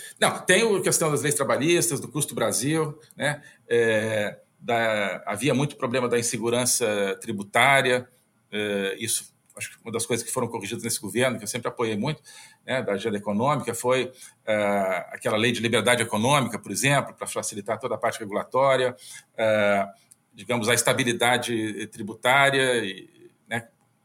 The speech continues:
antes aquela coisa de dar, dar incentivo pra A, não dar incentivo pra B, isso era uma coisa que sempre, é, prejudicava os investimentos, né? Mas, é, sobretudo, é o seguinte,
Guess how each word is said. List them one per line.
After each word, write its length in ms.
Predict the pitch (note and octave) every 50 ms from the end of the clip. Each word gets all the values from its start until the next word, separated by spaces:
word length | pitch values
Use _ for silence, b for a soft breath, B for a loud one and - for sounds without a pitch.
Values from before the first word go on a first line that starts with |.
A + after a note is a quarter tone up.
| _ -
antes 200 | A#2 A#2+ A#2+ -
aquela 240 | C3 - - A#2+ A#2
coisa 280 | A2+ - B2+ A2 A2 G#2+
de 60 | G2+
dar, 180 | B2+ B2 A#2+
dar 120 | A#2+ B2 C#3
incentivo 440 | C3+ - C#3+ B2 - D#3 C3 C3 B2
pra 140 | - B2+
A, 280 | A2+ A#2 C3 D3+ D3+ D3
não 160 | C3+ B2 A#2+
dar 100 | A2+ B2
incentivo 380 | A#2+ - - G#2+ - C3 - -
pra 140 | - G#2+ F2+
B, 360 | E2+ B2+ C#3 D3 D3 B2 - B B B B
isso 140 | - - -
era 80 | C3+ C3
uma 120 | B2 B2
coisa 200 | B2+ C#3 C3 B2+
que 80 | C3 -
sempre, 240 | - D3 - C#3+ - _ _ -
é, 120 | A#2 A#2 A#2 - _ _ _ _ _ _ _ - E2+ E2+ E2 -
prejudicava 440 | A2+ A2 G#2 G2+ - - A#2+ A#2
os 80 | A2+ A#2
investimentos, 500 | A#2+ A#2+ B2 B2 - A#2 G#2 G2 G2+ - b b b b
né? 120 | - - - B B B B B B B B
Mas, 400 | A#2+ B2 C#3 D#3 F3+ - - - -
é, 400 | E3+ D#3+ D3+ D3 C#3+ A2+ - - _ _ _ _ _ _ _ _ _ _ _ _ - _ -
sobretudo, 420 | - D#3 C#3+ D3 C#3 E3 F3 E3+
é 40 | F3
o 20 |
seguinte, 600 | F3 - F3 C#3+ A#2 C3+ B2+ A#2 A#2+ - - -